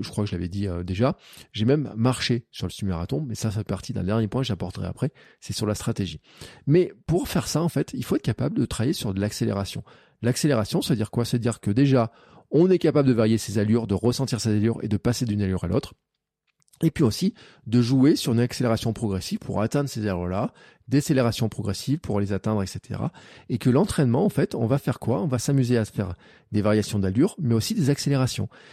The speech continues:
Et moi, dans tous mes entraînements, je dis maintenant, dans tous mes entraînements, il y a un truc qui me, qui me, qui est important pour moi, c'est éviter de me transformer en vieux diesel. <laughs> Vous savez, vieux diesel, c'est, euh, ça serait la sensation que si j'appuie sur l'accélérateur,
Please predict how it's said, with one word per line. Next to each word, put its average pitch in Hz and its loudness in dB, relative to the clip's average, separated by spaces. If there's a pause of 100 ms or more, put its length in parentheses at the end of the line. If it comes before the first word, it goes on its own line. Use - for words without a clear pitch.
(200)
Et 160 6
moi, 170 4
dans 107 -4 (240)
tous - -2
mes 110 0
entraînements, 107 -2
je 113 -6
dis 101 -6
maintenant, 98 -4
dans 113 -4
tous - -6
mes 135 0
entraînements, 101 -2 (420)
il - -2
y 120 2
a - -4
un 185 4
truc - 0
qui 107 -4
me, 98 -2 (220)
qui 104 -4
me, 98 -4
qui - -8
est 95 -2
important 101 -2
pour 95 -4
moi, 123 0 (360)
c'est - 0
éviter 143 4
de 190 0
me - -2
transformer 113 0
en 160 2
vieux 120 0
diesel. 104 0
<laughs> - 0
Vous 98 0
savez, 87 0
vieux 127 2
diesel, 113 2
c'est, 110 -2 (480)
euh, 110 2 (400)
ça 139 -2
serait 185 2
la 170 4
sensation 131 0
que 143 0
si - -4
j'appuie 143 2
sur 139 0
l'accélérateur, 120 0